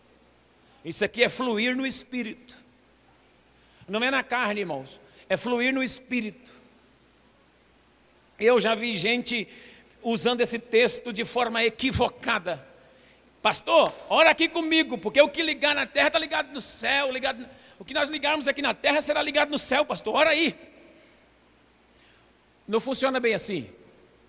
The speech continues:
É o que nós ligarmos na terra com relação àquilo que é ligado nos céus.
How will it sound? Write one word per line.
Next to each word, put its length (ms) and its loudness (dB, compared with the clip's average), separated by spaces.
É 140 4
o 100 6
que 160 -2
nós 360 4
ligarmos 880 0
na 180 -2
terra 560 0
com 160 4
relação 1300 0
àquilo 880 -2
que 200 2
é 60 6
ligado 380 -2
nos 160 -2
céus. 840 -4